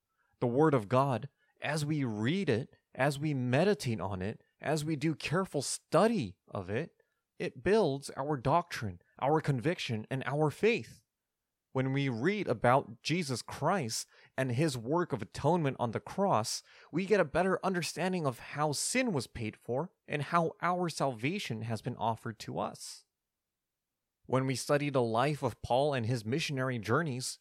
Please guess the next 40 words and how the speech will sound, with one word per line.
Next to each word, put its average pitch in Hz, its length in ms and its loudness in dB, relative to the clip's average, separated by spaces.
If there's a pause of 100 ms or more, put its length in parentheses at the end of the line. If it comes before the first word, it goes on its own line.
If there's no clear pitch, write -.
our 147 280 4
urgency 160 760 4
and 131 260 -2
boldness 160 500 4
in 139 80 0
evangelism 131 760 -2
should 208 260 2
increase 139 480 -4
as 160 160 -4
well. - 440 -6 (680)
When 151 200 2
we 160 120 2
meditate 147 560 0
on 143 120 -2
the - 160 -8
acts 139 340 -2
of 110 220 -6
great 139 400 2
faith - 500 -2
by 135 100 2
the 127 240 -6
Old 156 240 2
Testament 139 460 -6
prophets 143 480 -4
and 107 160 -8
kings, 143 640 -4 (320)
we 160 200 -2
are 160 180 2
developing 131 640 0
our 117 260 2
faith 139 440 -2
and 117 160 -6
our 113 200 -2
confidence 127 800 -2
in 123 220 -6
the 117 100 2
Lord 113 480 0
and 104 140 -4
his 101 180 -2
work. 117 520 -4